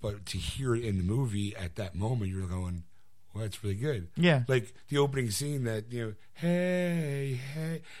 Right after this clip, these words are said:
Speaker 1: and him doing the shaking.
Speaker 2: Ah.
Speaker 1: Right.
Speaker 2: Well, even the tra-, trailer, it's like, and you see this, the symbol comes down, like,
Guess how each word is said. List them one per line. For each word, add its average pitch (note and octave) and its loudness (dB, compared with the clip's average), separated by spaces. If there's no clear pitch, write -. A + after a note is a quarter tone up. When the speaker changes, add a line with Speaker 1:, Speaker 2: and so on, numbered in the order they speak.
Speaker 1:
and C3+ 6
him C#3+ 2
doing C3 0
the A2+ 0
shaking. C3 4
Speaker 2:
Ah. D#4+ 4
Speaker 1:
Right. F3+ 8
Speaker 2:
Well, A#3 12
even B3 8
the G3+ 12
tra-, F#3 10
trailer, G#3 10
it's C#3+ 8
like, F3 6
and F#3+ 8
you F3 12
see G3+ 6
this, D3+ 4
the D3 4
symbol F3 6
comes D3 0
down, C#3+ 4
like, C#3 0